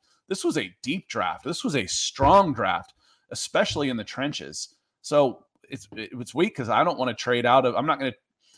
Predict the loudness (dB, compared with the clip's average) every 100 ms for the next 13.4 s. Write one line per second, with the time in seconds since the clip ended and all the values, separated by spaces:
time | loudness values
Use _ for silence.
0 | _ 0 4 4 4 2 0 0 2 2
1 | 2 0 0 2 0 -2 -4 -4 -2 0
2 | 0 -2 -2 -4 -2 -2 -2 -2 -2 -2
3 | -2 -2 -2 -6 -10 -12 _ _ _ -2
4 | 0 0 0 -2 -2 -6 -8 -6 -4 -4
5 | -6 -4 -2 -2 -2 -4 0 0 -2 -8
6 | -12 -16 _ _ _ 0 4 6 4 4
7 | 6 6 4 -4 -4 -4 -6 -12 -12 _
8 | -6 -2 2 2 2 0 -8 _ _ _
9 | _ _ _ -6 -2 6 8 8 6 8
10 | 8 8 2 0 0 -4 -4 -6 -10 _
11 | _ _ _ -6 -4 -2 0 0 0 2
12 | 4 4 4 6 6 4 0 -2 -2 0
13 | 0 0 -8 -14